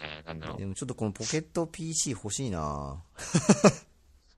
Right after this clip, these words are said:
Speaker 1: <laughs> あの、本当にあの、あんまりソニーの製品持ってないですけど、あの製品に関しては本当に欲しかったですね、タイプPが。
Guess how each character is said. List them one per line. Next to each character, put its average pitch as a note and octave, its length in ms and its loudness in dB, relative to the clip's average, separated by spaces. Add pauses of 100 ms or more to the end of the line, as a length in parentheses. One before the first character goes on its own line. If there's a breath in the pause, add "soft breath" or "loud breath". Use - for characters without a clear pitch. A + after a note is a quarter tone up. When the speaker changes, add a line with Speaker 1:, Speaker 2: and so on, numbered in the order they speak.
Speaker 1:
<laughs> - 720 -4
あ G#2+ 180 4
の、 G#2+ 220 4
本 A3 320 -4
当 F#3 100 -4
に D3 120 -2
あ C#3+ 120 6
の、 A#2+ 300 2
あ D#3 40 4
ん G#3+ 100 2
ま C4+ 120 4
り F#3+ 100 4
ソ - 220 4
ニ G#2 600 2
ー F2+ 40 -4
の F2+ 160 -2
製 A2+ 240 2
品 G2 160 -4
持 D#3+ 140 0
っ F3 60 -6
て B2+ 140 0
な A#2+ 140 4
い A#2 40 4
で A2 60 2
す - 80 0
け G2 100 0
ど、 F#2+ 280 0
あ C3+ 100 6
の G#3+ 120 2
製 F4+ 240 6
品 D3+ 140 2
に G#2+ 120 -6
関 G2+ 220 -2
し - 140 -2
て F#2+ 120 -2
は F#2+ 240 4 (160)
本 G3 180 -2
当 - 160 0
に G3 60 4
欲 F#3 180 -2
し - 100 4
か - 100 -2
っ - 40 -10
た - 60 -14
で F2+ 60 -8
す F#2 60 -6
ね、 E2+ 60 -8
タ G#2+ 160 0
イ G#2+ 40 -2
プ - 140 -20
P G2 180 -4
が。 D#2 80 -6